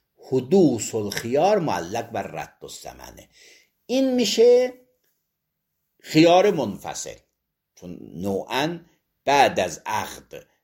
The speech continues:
این خیار رد الثمن اتفاق میفته، در همون لحظه بعد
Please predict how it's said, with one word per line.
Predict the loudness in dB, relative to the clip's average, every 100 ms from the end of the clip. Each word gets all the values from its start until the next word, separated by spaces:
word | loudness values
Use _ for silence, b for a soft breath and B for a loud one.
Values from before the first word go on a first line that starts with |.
| _
این | -14 -12
خیار | -12 -8 -6 -4 -6 -8 -8 -6
رد | -6 -8
الثمن | -10 -8 -8 -8 -8
اتفاق | -12 -12 -14 -10 -10
میفته، | -12 -14 -14 -14
در | -10 -8
همون | -8 -6 -4 -4
لحظه | -4 -6 -8 -8 -8
بعد | -6 -6 -4